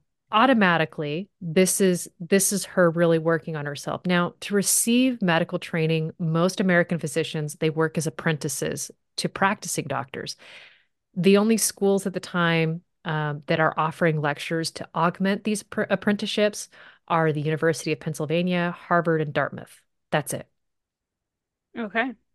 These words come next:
Speaker 1: Now, nearly all doctors at this time are white men.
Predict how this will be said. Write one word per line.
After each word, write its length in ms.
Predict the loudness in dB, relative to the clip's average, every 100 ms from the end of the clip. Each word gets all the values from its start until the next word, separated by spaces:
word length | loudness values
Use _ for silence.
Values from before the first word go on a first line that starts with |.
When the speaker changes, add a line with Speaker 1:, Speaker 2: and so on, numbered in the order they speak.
| _ _ _ -2
Speaker 1:
Now, 640 | 2 4 4 2 0 -4 _ _ _ _ _
nearly 520 | -4 0 4 4 4
all 260 | 2 2 2
doctors 640 | 2 0 -2 -4 -4 -6 _ _ _ -4
at 160 | -2
this 140 | -2 -2
time 200 | 0 0
are 80 |
white 240 | 2 0 0
men. 260 | -2 -4